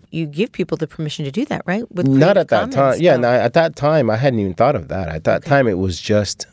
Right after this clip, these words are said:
Speaker 2: people downloaded it off Twitter
Speaker 1: Desperation.
Speaker 2: and
Speaker 1: Yeah.
Speaker 2: created huge posters to bring to airports and all this kind of stuff.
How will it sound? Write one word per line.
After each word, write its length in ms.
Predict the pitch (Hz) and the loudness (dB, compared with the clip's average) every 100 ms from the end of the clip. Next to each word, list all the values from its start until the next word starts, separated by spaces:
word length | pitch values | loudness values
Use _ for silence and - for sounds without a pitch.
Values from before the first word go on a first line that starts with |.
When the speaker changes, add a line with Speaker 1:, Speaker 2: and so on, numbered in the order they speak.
| - | -4
Speaker 2:
people 260 | 120 104 | -2 -2
downloaded 640 | 85 92 110 107 98 90 85 | 0 0 0 0 -2 -2 -4
it 120 | - | -4
off 240 | - 90 - | -2 -2 -2
Twitter 380 | 170 156 107 92 | 2 2 4 0
Speaker 1:
Desperation. 140 | - - | -2 -4
Speaker 2:
and 160 | 101 98 | -4 -2
Speaker 1:
Yeah. 80 | 85 | -2
Speaker 2:
created 460 | 101 104 95 - | 0 0 -2 -4
huge 300 | - 117 - | -2 -2 -2
posters 420 | - 113 - 95 | -2 -2 -2 -8
to 160 | - 90 | -6 -6
bring 380 | 87 101 101 - | 0 2 0 -4
to 340 | - 101 92 | -2 -2 0
airports 640 | - 104 107 110 101 98 - | 0 0 0 0 0 -2 -4
and 80 | 92 | -4
all 160 | 92 | -2
this 140 | 92 - | -4 -6
kind 120 | 92 | -10
of 60 | |
stuff. 240 | 85 95 | -8 -10